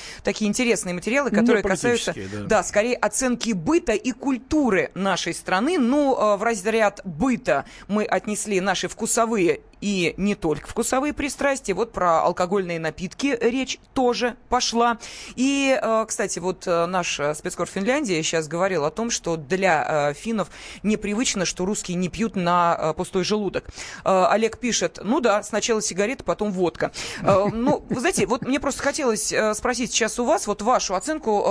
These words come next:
Speaker 1: Э, как вы считаете, м-, м-, мы стали меньше пить? Вот это действительно сейчас уже перестает быть нашей некой, э, чертой, э, которая воспринимается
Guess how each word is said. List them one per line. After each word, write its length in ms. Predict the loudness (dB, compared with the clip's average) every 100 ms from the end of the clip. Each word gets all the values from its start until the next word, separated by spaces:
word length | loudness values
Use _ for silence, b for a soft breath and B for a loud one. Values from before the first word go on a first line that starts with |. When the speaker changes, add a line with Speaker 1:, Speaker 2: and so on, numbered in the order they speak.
| 2
Speaker 1:
Э, 20 |
как 180 | 0 -2
вы 60 | -2
считаете, 420 | 0 0 0 -4
м-, 60 |
м-, 640 | -2 -2 -2 -6 -8 -4 0
мы 140 | 0
стали 280 | 0 0 2
меньше 520 | 2 2 0 -2 -4
пить? 320 | -6 -8 -6 -4
Вот 160 | -2
это 160 | -2 -4
действительно 420 | -6 -4 -2 -2
сейчас 240 | -2 -2
уже 140 | -4 -2
перестает 460 | -2 0 0 0
быть 180 | -2 -4
нашей 300 | -2 -2 -4 B B B
некой, 640 | 2 4 2 0 0 0 2
э, 380 | 2 2 2 0
чертой, 440 | -2 -2 0 0
э, 280 | 2 2 0 -2
которая 480 | -4 0 2 2 -2 B B
воспринимается 480 | -6 -4 -2 0